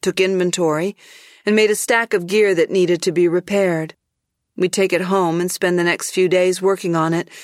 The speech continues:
before we went to sea again. Nina was quiet most of the morning, and I kept glancing at her, head bent to her work, biting her lip, wondering what she was thinking on so intently,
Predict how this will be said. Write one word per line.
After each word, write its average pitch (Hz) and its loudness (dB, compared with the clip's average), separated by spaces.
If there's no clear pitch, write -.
before 185 0
we 180 2
went 175 -2
to 180 -6
sea 208 0
again. 160 -4
Nina 220 2
was 185 -4
quiet 208 -2
most 175 -2
of 160 -6
the 175 0
morning, 170 -2
and 190 -2
I 202 0
kept - -4
glancing 190 0
at 160 -2
her, 160 -6
head 165 -2
bent 165 -2
to 170 -6
her 170 -2
work, 165 -2
biting 160 0
her 180 0
lip, 170 0
wondering 175 0
what - -2
she 196 -2
was 175 -2
thinking 185 -2
on 147 -2
so 180 -2
intently, 143 -6